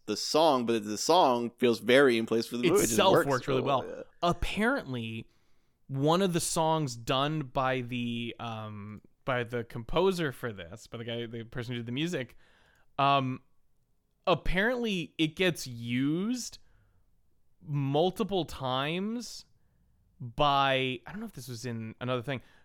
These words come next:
Speaker 2: but, um, it, one of the songs gets used in a bunch of Capcom games. In Resident Evil four,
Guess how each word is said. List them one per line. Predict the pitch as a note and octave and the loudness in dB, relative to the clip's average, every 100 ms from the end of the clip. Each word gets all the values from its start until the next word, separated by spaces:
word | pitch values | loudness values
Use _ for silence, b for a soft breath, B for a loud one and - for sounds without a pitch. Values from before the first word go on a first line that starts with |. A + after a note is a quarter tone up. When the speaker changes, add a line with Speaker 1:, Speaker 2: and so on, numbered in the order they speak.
| - | -4
Speaker 2:
but, | D3 - | -2 0
um, | C#3 C3+ B2+ - _ _ | 0 0 -4 -10 _ _
it, | D3+ D3+ - _ | -4 -4 -6 _
one | - D#3+ | -4 -2
of | F#3+ | 0
the | |
songs | F3+ G#3 F#3+ | -2 -2 -2
gets | D#3 E3+ C3+ | -2 -4 -4
used | C3 F#3 G3 D#3 - - | -4 -2 -2 -4 -6 -6
in | D3+ C#3+ C#3+ E3 | -2 -2 -2 -6
a | |
bunch | C3 D#3+ E3 | -2 0 0
of | C#3+ - | -6 -10
Capcom | - D3+ - - C#3 A#2 G#2 G#2+ | -6 -4 -4 -6 -4 -4 -6 -10
games. | G2+ F2 D#2+ A2 - - _ _ _ - | -10 -12 -14 -18 -20 -20 _ _ _ 0
In | E3+ D#3 | 2 4
Resident | E3 G3 G#3+ G#3+ F3 | 4 4 4 2 2
Evil | F#3+ F3 E3+ | 0 0 -2
four, | - D#3+ D3+ F3+ A3 | -2 0 0 0 -2